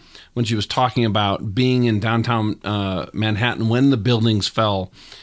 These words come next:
And she's sitting there walking out of this entire, this scene of devastation and destruction. And we've all seen these pictures, and everybody's just coated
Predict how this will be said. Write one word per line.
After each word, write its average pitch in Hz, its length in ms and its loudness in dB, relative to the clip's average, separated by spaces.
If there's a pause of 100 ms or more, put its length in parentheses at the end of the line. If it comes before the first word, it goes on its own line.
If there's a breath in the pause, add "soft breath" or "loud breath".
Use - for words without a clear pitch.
(140)
And 110 120 -4
she's - 180 0
sitting 127 140 0
there 117 120 0
walking 117 640 -4
out 113 340 0
of 95 160 -4
this 98 200 -2
entire, 107 640 -2
this 98 240 -4
scene 131 340 0
of 90 200 -4
devastation 113 760 -2
and 101 80 -4
destruction. 104 640 -4 (420 loud breath)
And 113 100 0
we've 117 160 2
all 120 340 2
seen 123 280 2
these 113 220 2
pictures, 110 460 -4
and 113 100 -2
everybody's 113 440 -2
just 101 260 -8
coated 117 720 -2